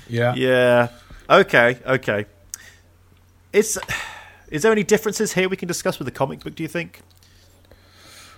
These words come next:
Speaker 1: Well, I mean, the powers, the powers
Speaker 2: Yeah.
Speaker 1: are all very different. There's, I mean,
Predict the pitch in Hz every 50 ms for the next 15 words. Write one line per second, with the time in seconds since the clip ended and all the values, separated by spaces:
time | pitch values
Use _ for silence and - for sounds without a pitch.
0 | - _ _ - 302 262 262 233 226 226 226 220 208 190 - 214 214 - 170 170
1 | 170 165 170 170 160 - - 165 135 - 151 147 147 147 143 131 151 143 139 135
2 | 143 143 135 139 - 139 135 - - 143 135 131 131 135 135 131 131 131 151 151
3 | 147 151 147 139 135